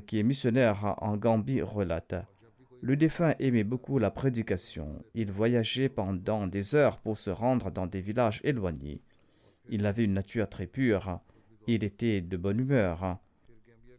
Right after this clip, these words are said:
Et il était toujours souriant, qu'il soit heureux ou triste, qu'il soit malade ou inquiet. Il accueillait tout le monde avec un visage souriant. Il rencontrait tout le monde avec une telle chaleur que l'autre pensait qu'il n'aimait que lui.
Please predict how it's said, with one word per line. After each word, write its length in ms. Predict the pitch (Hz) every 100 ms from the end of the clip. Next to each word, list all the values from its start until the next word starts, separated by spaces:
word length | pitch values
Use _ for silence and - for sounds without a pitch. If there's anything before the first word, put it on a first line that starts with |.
| _ _ - - -
Et 280 | 170 185 185
il 80 |
était 300 | 180 175 190
toujours 500 | 180 185 180 190 175
souriant, 640 | 139 - 165 131 123 135 139
qu'il 240 | 147 151
soit 380 | 139 - 123 113
heureux 380 | 139 127 113 120 -
ou 100 | 110
triste, 560 | - 135 123 - 110
qu'il 160 | 120 120
soit 240 | - 107
malade 400 | 92 104 117 98
ou 140 | - 135
inquiet. 540 | 95 - - 85 90 -
Il 180 | 117 110
accueillait 360 | 120 - 90 90
tout 120 | 101
le 80 | 90
monde 280 | 113 107
avec 260 | 87 95 107
un 80 | 87
visage 480 | 87 - 107 - -
souriant. 520 | 113 85 76 98 117 _ - - -
Il 160 | 123 117
rencontrait 500 | 139 151 131 - 135
tout 140 | 135
le 40 |
monde 220 | 131 147 117
avec 240 | 110 117
une 100 | 110
telle 200 | 123 139
chaleur 520 | - 113 127 120 107
que 80 | -
l'autre 380 | 104 135 123 113
pensait 540 | - 104 - 113 123
qu'il 300 | 123 113 98
n'aimait 240 | 95 110 135
que 120 | 113
lui. 380 | 90 73 76